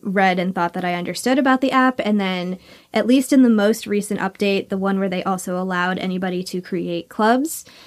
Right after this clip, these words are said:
the terms have changed, and I pulled it, <laughs> I actually pulled out, like, the two or three sentences that mention it and sent it over to Melissa in the D Ms when we were talking about doing this room earlier.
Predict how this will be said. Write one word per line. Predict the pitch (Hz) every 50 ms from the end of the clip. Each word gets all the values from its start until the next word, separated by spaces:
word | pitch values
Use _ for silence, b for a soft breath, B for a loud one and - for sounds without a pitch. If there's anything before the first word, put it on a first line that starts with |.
| B B B B _
the | - 220 208 202 196 196 190
terms | 190 - 240 226 226 220 220 220 202 - -
have | 208 202 185
changed, | - - 208 202 202 196 196 196 196 196 - -
and | - 190 190 185 185
I | 185
pulled | 185 - - 202 196 190
it, | 190 190 185
<laughs> | -
I | 247 269 262 -
actually | 262 254 - 240 226 214
pulled | 214 - 254 233 226 208 185 185 -
out, | 202 190 196 196 -
like, | 202 190 190
the | - 190
two | 190 - 247 226
or | 220 214
three | - 208 202
sentences | 190 - 190 196 190 202 202 - 202 196 190
that | - -
mention | 185 185 196 190 190 185
it | 185 180
and | 185 196
sent | - 202 185 190 196
it | 190
over | 185 185 190 185 180 190
to | 196 - 220 202
Melissa | 190 185 196 196 190 - 196 185 185
in | 185 185
the | 185
D | 180 185 185 233
Ms | 294 311 294 262 -
when | 240 226
we | 220 214
were | 208 208
talking | - 247 247 247 - 240 226 226
about | 208 214 208 202 202 196 - -
doing | - 214 214 208
this | 196 196 - 202
room | 190 190 185
earlier. | - 226 254 262 247 220 208 202 196